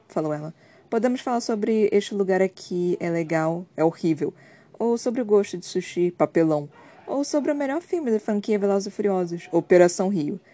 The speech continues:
Embora eu tenha a impressão de que você vai dizer, 'Desafio em Tóquio.'" Exato. Ele suspirou,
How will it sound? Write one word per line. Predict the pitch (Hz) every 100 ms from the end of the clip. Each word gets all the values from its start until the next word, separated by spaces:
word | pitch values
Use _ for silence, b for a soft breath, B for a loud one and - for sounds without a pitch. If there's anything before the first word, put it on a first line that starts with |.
| b -
Embora | 170 185
eu | 202
tenha | 226
a |
impressão | 214 214 - 202
de | 160
que | 156
você | 147 160
vai | 151
dizer, | 151 147 156 151 190 -
'Desafio | 175 180 202 208
em | 240
Tóquio.'" | 320 214 - 190 -
Exato. | 160 156 - - - - - - - - B B B B B
Ele | 330 320
suspirou, | 311 - 339 220 156